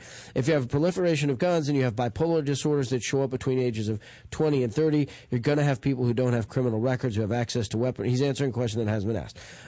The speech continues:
Uh, "I believe a layman's viewpoint that pla-," oh, here you go. "I believe from a layman's viewpoint that playing violent video games, which you can play day and night,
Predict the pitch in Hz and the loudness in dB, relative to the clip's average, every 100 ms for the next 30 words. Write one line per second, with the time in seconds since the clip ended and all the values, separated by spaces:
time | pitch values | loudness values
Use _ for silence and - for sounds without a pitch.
0 | - 127 135 143 139 151 156 139 131 151 | -2 0 2 2 2 4 4 2 2 2
1 | 165 156 120 135 117 127 135 175 - 131 | 2 0 0 0 0 0 0 -2 -2 -2
2 | 131 - 151 143 123 127 107 98 117 - | -2 -2 -2 0 2 2 2 -2 -4 -10
3 | - - - 139 143 170 175 - 156 185 | -20 -6 -2 2 4 4 2 -2 0 2
4 | 196 165 170 139 127 113 113 120 131 113 | 2 2 2 0 0 0 0 0 -2 -2
5 | - 143 175 147 151 156 156 131 120 104 | 0 0 0 0 2 2 2 2 2 0
6 | 92 95 107 - 120 - 131 143 123 135 | 0 -2 -4 -2 -2 -2 -2 -2 0 0
7 | 135 110 123 151 143 101 107 | 0 2 2 2 2 0 -2